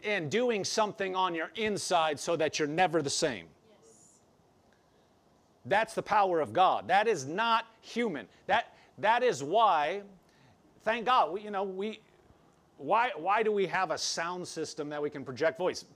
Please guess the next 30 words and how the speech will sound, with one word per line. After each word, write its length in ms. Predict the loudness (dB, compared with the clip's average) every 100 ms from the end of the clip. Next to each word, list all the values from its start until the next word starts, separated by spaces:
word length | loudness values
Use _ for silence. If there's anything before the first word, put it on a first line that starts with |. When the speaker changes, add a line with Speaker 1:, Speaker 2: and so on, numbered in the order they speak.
| _
Speaker 1:
Purely 440 | -10 0 2 2 -4
f-, 100 | -8 -18 -10
so 160 | -4
that 120 | 0
everybody 300 | 0 0 -2
can 140 | -4 -8
hear 200 | -8 -10
us. 280 | -12 -18 -20 _ _ _ _ _ _ _ _ _ _ _ _
You 80 | -8
know, 60 | -4
why, 360 | 2 4 4 0 -6
the 120 | -4 -4
technology 1120 | -2 -4 -2 -4 0 2 2 2 0 -4 -2
that 220 | 0 0
we 200 | 0 -4
have, 480 | -2 0 0 0 -4 -12 -18 -8
the, 440 | 0 4 4 2 -2 -10 -2
the, 380 | 2 4 2
um, 420 | 2 2 2 -8 -16 -20 _ _ -20 -18
vocabulary 1160 | 0 2 2 0 2 2 4 2 4 4 2 4
that 240 | 2 2
we 100 | -2
use 400 | -4 -4 -4 -6
is 260 | -2 -2 -2 -2
only 540 | 0 2 0 -2 -4
to 140 | -4 -8
get 480 | 0 2 2 0 -12 _
the 120 | -4 -4
point 400 | -2 -2 -2 -4
across, 580 | -4 0 2 0 -4